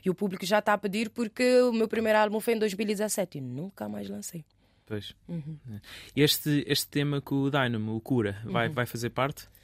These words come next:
Speaker 1: Eu a-, é bom, eu acho que sim, é um, é um temaço.
Speaker 2: <laughs>
Speaker 1: É,
Speaker 2: Sim,
Speaker 1: eu
Speaker 2: mas
Speaker 1: tenho
Speaker 2: po-,
Speaker 1: muito orgulho nessa música.
Speaker 2: claro.
Speaker 1: Então, essa, se tivesse que vir no álbum, imagina, se eu tirasse um álbum, porque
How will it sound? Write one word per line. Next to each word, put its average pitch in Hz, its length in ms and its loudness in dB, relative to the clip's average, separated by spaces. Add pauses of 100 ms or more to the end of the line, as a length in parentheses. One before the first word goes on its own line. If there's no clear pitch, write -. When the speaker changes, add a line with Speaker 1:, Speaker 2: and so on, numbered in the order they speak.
(240)
Speaker 1:
Eu 302 140 4
a-, 262 100 6
é 240 100 6
bom, 185 260 -2
eu 135 60 -8
acho 156 200 -6
que - 80 -4
sim, 320 260 0
é 190 80 2
um, 165 280 -2 (160)
é 180 80 -2
um 175 80 -2
temaço. 202 760 -2
Speaker 2:
<laughs> - 40 -20 (880)
Speaker 1:
É, 185 100 -4
Speaker 2:
Sim, - 240 8
Speaker 1:
eu 185 60 6
Speaker 2:
mas 165 160 6
Speaker 1:
tenho 254 120 6
Speaker 2:
po-, 254 60 8
Speaker 1:
muito 285 180 6
orgulho 269 260 6
nessa 240 280 4
música. 165 340 -4
Speaker 2:
claro. 135 240 8
Speaker 1:
Então, 185 300 0 (320)
essa, 196 320 -2
se - 120 2
tivesse 208 360 4
que 196 80 -6
vir 202 120 2
no 196 200 4
álbum, 190 420 4
imagina, 190 400 0
se - 140 -6
eu 170 40 -6
tirasse 180 380 0
um 175 140 0
álbum, 180 320 2
porque - 260 -8